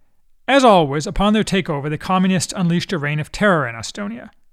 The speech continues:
which they incorporated into the Soviet Union. At this point, though, the Soviets were still allied to the Nazis, and the Nazis were more than happy to accept Baltic Germans,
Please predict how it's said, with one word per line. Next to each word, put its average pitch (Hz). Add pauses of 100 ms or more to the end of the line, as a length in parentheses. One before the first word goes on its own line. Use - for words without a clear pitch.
(280)
which -
they 185
incorporated 185
into 151
the 160
Soviet 143
Union. 156 (960)
At 147
this -
point, 139
though, 117
the 185
Soviets 196
were 170
still 190
allied 156
to -
the 180
Nazis, - (380)
and 165
the 165
Nazis 214
were 214
more 180
than 190
happy 151
to 151
accept 143
Baltic 185
Germans, 117